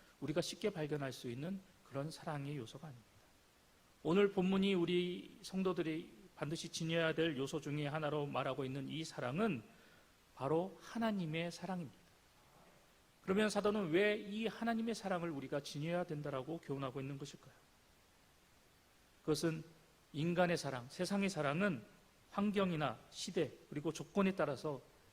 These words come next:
쉽게 변하고 변질되는 불완전한 사랑이기 때문입니다. 하지만 하나님의 사랑은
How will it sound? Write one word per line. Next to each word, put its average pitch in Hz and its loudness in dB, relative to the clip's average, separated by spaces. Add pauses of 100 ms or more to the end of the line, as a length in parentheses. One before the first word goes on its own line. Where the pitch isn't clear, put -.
(160)
쉽게 - -2
변하고 165 2
변질되는 143 -2 (420)
불완전한 147 -2 (200)
사랑이기 143 -8
때문입니다. 160 -6 (1400)
하지만 190 6
하나님의 202 6
사랑은 185 4